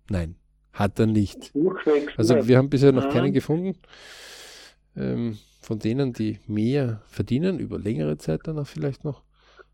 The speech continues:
Speaker 1: ähm, dass sie jetzt unbedingt mehr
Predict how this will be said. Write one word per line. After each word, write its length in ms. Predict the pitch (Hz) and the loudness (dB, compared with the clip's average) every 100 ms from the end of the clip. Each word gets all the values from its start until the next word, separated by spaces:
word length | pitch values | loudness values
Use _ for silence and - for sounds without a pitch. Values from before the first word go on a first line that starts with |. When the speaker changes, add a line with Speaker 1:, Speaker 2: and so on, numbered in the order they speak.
| _ _ | _ _
Speaker 1:
ähm, 540 | 180 123 117 117 113 107 _ _ _ _ _ _ _ _ _ _ _ _ | -8 -4 -4 -4 -6 -10 _ _ _ _ _ _ _ _ _ _ _ _
dass 240 | 110 - | -8 -6
sie 120 | - 113 | 0 0
jetzt 260 | 110 - | 0 -6
unbedingt 960 | 147 139 127 - 113 110 - - - _ _ _ | -10 -4 -4 -2 -4 -4 -12 -20 -20 _ _ _
mehr 840 | 123 110 107 104 104 107 117 107 | -10 -6 -4 -4 -2 -2 -4 -6